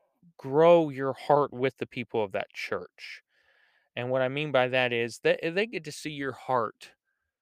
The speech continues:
in labor. Uh, they get to see how you work. Uh, uh,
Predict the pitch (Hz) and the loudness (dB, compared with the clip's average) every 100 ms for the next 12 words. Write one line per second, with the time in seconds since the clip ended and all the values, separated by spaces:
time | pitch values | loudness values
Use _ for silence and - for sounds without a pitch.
0 | _ _ - 123 113 104 110 95 95 92 | _ _ -12 -12 -8 -4 -4 -6 -12 -20
1 | - _ _ _ _ _ - - 110 110 | -20 _ _ _ _ _ -10 -6 -4 -2
2 | 135 143 135 139 - 147 131 135 135 131 | -2 -2 -8 -8 -6 -6 -2 2 2 0
3 | 127 117 120 120 - - _ _ _ - | -8 -2 0 0 -4 -18 _ _ _ -12
4 | 127 - - _ - 123 | -12 -14 -20 _ -2 -2